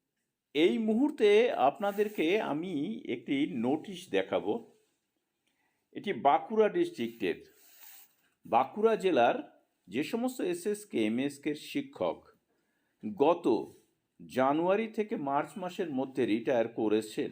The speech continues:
তাদের সংখ্যা দিয়ে রিটায়ারমেন্ট বেনিফিটের যে টাকা হয়, সেই টাকা চেয়ে পাঠানো হয়েছে। আমরা এই যে নোটিশটি দেখতে পাচ্ছি, এই নোটিশে, আহ, মোট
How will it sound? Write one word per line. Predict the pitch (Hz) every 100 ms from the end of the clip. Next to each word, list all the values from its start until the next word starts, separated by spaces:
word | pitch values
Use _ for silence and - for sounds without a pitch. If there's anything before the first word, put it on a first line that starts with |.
| - _ _ _ _ -
তাদের | 123 131 170 196
সংখ্যা | 156 - 143 139 139 151 104
দিয়ে | 90 135 120 76 - _ _ _ _ -
রিটায়ারমেন্ট | 107 170 233 240 226 208 143
বেনিফিটের | 95 135 208 202 175 156 143 120 156 - - _ _ _ _ _ _
যে | 113 120
টাকা | 131 120 127 180
হয়, | 151 - 143 120 175
সেই | - 160
টাকা | 165 127 - 185
চেয়ে | 180 185 175
পাঠানো | 165 131 - 107 90
হয়েছে। | 82 85 78 - 65 - _ - _ _ -
আমরা | 147 185 196 175
এই | - 143 196
যে | 208 247
নোটিশটি | 202 202 233 110
দেখতে | 170 170
পাচ্ছি, | 127 107 - 170 220
এই | 156
নোটিশে, | 127 143 247 233 - 113 240 - - _ _ _ _ _ _ _ _ _ -
আহ, | 104 113 120 135
মোট | 135 226 220